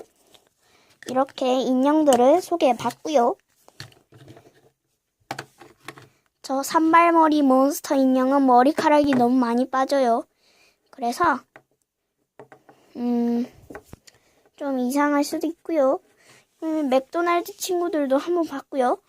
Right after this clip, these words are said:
그다음에 정유년 타이틀에 나올 인형도 꼬꼬댁 또 있고요. 그다음에 껌도 샀습니다.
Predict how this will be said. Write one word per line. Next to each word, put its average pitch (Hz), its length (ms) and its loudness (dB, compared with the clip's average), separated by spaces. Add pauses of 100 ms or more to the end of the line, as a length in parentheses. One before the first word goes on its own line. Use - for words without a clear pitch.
(120)
그다음에 254 360 -6 (360)
정유년 302 680 0 (300)
타이틀에 392 540 -2
나올 320 400 2
인형도 294 600 -4 (260)
꼬꼬댁 349 540 0 (1300)
또 320 100 -6
있고요. 302 460 0 (180)
그다음에 294 340 -4 (160)
껌도 453 560 2 (500)
샀습니다. 262 440 -4